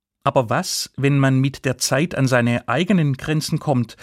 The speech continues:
wenn man plötzlich die ist, die stärker ist, die jeden Tag für zwei denken muss, die alles allein erledigt, was früher gemeinsam gemeistert worden ist? Verantwortung hat immer zwei Seiten.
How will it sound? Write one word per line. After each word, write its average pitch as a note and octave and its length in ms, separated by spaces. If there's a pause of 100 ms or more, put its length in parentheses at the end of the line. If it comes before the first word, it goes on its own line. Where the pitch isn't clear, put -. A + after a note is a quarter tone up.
(300)
wenn C#3+ 260
man C3+ 300
plötzlich C#3 500
die G#3 320
ist, - 300
die C#3+ 80
stärker F#3 600
ist, - 440
die D#3+ 100
jeden F#3 280
Tag D3 280
für D3 140
zwei F3+ 340
denken C#3+ 460
muss, B2 260 (460)
die - 160
alles F#3 340
allein C#3 420
erledigt, E3+ 560
was C3+ 140
früher E3 260
gemeinsam C3+ 600
gemeistert A2 560
worden G#2 240
ist? - 400 (1080)
Verantwortung G3 720
hat C#3+ 140
immer D#3 180
zwei A#2+ 320
Seiten. F#2 540